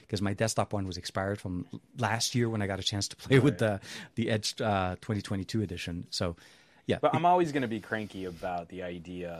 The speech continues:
Speaker 2: of, "I need a whole computer to use my phone as a computer."
Speaker 1: <laughs>
Speaker 2: I've never,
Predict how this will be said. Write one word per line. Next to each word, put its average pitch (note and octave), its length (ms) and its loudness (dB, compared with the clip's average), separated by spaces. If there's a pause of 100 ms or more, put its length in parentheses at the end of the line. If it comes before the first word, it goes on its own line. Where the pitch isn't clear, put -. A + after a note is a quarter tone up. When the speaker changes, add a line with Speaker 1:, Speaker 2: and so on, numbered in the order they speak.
(120)
Speaker 2:
of, E2 480 -14 (360)
"I G2+ 80 -8
need A2+ 200 -2
a G#2+ 80 4
whole G#2+ 220 -2
computer G#2+ 560 -6
to G#2 160 -10
use F#2 240 -8
my F2+ 160 -8
phone F2+ 300 -10
as D#2+ 100 -14
a D#2+ 60 -10
computer." D2 540 -14 (460)
Speaker 1:
<laughs> - 520 -8
Speaker 2:
I've A2 180 -6
never, A2+ 760 2